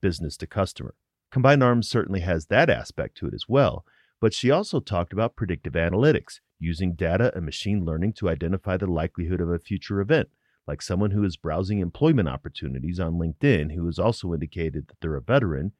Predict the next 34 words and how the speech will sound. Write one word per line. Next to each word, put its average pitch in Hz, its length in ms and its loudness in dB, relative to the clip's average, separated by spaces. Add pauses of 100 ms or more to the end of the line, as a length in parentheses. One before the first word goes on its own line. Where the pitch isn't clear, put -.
(160)
and 98 200 -2
how 107 140 2
they 104 140 4
might 101 240 2
need 95 160 -2
assistance 85 560 -2
translating 87 640 0
their 76 80 -4
military 80 480 -4
service 98 400 0
onto 78 260 -4
a - 20 -4
resume, 76 460 -2 (500)
and 123 120 2
then 185 100 2
providing 104 560 2
a 104 60 0
potential - 520 -6
solution 82 640 -4
to 98 200 -2
that 71 200 -6
need. - 280 -12 (760)
Or 127 80 2
market 131 400 6
segmentation 117 840 2
and 87 160 -6
tailoring 113 420 2
an 110 80 4
outreach 110 400 0
message 69 400 -8
to 101 180 0
a 107 60 4
particular 85 560 -2
population. - 720 -4